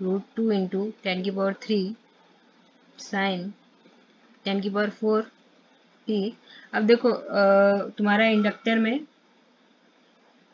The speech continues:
inductor में क्या होता है, अ, मतलब voltage lead करता है, तो इसलिए कितने से?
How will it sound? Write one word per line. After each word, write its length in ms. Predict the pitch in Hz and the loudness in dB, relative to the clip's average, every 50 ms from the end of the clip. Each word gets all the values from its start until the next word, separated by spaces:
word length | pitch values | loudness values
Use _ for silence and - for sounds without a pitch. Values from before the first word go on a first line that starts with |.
| _ _ - | _ _ -14
inductor 480 | - 208 202 202 202 196 196 - 226 226 | -8 -6 -4 -2 -2 -2 -2 -2 0 0
में 120 | 233 226 | 0 0
क्या 160 | 220 233 214 202 | 0 0 0 0
होता 180 | 190 190 196 | 0 -2 -2
है, 80 | 190 185 | -4 -4
अ, 680 | - _ _ _ _ _ _ _ - - 196 196 190 190 196 196 190 | -6 _ _ _ _ _ _ _ -16 -10 -8 -6 -4 -4 -4 -4 -4
मतलब 480 | 190 185 208 214 214 220 226 262 247 - _ _ _ _ _ _ _ _ _ _ - | -4 -2 -2 -2 -2 -2 -4 -6 -8 -10 _ _ _ _ _ _ _ _ _ _ -4
voltage 400 | 202 202 208 208 208 254 247 220 | 0 2 2 2 2 0 2 2
lead 220 | 226 233 247 233 214 | 2 2 2 2 0
करता 300 | - 202 180 - - 175 | -4 -8 -8 -8 -8 -10
है, 80 | 165 165 | -10 -8
तो 140 | - 196 | -6 -6
इसलिए 300 | 208 - - 214 220 233 - - - _ _ _ - | -6 -4 -2 -2 -2 -2 -4 -8 -12 _ _ _ -6
कितने 280 | 220 196 208 226 233 226 | -6 -2 0 0 0 0
से? 120 | 240 269 | -2 -2